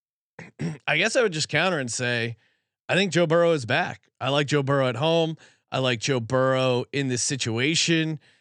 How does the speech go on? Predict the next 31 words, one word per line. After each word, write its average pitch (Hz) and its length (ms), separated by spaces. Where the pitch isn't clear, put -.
He 156 380
is, 135 480
he 165 160
is 165 120
really 180 340
good 139 460
as 143 220
a 139 60
favorite 127 560
if 127 120
it's 123 160
not 135 260
a 127 100
massive 117 500
number. 113 480
I 147 140
think 175 160
there's 170 180
still 175 200
some 151 160
hesitancy. 180 640
They, 143 340
people 156 260
are 143 60
like, 131 260
"Hey, 139 220
we 147 180
gotta 156 220
see 156 220
it 143 100
again." 135 520